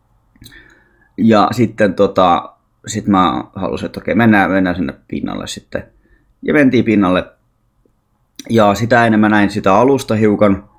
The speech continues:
että mä kysyin sitten, kun on aika hiljasta, että mä vaan niinku näen sitä juttua, että hei, et tota, kenes kyydissä mä oon, <laughs> niinku, että ketä täällä on, koska mä näen vaan sitä, niinku sitä,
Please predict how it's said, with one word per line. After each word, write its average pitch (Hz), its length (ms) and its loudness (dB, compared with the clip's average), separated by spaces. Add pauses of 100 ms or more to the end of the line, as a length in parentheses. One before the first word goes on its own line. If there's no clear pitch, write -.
(380)
että - 140 -2
mä 101 140 4
kysyin 104 320 0
sitten, 95 380 0 (140)
kun 90 240 0
on 87 160 0
aika 104 240 0
hiljasta, 95 600 0
että 82 120 -4
mä 82 100 0
vaan 85 160 0
niinku 85 160 -2
näen 82 280 -2
sitä - 180 -12
juttua, 80 440 -12
että - 160 -8
hei, 95 400 0
et - 120 -14 (120)
tota, - 340 -8 (300)
kenes 151 300 -4
kyydissä 107 380 0
mä 98 180 2
oon, 92 120 2
<laughs> - 20 4
niinku, 101 200 0
että 110 140 -2
ketä 123 200 0
täällä 104 260 0
on, 98 200 -4 (680)
koska 101 260 -6 (180)
mä 113 100 2
näen 98 220 2
vaan 95 140 0
sitä, 95 220 -4
niinku 87 220 -4
sitä, 87 420 -6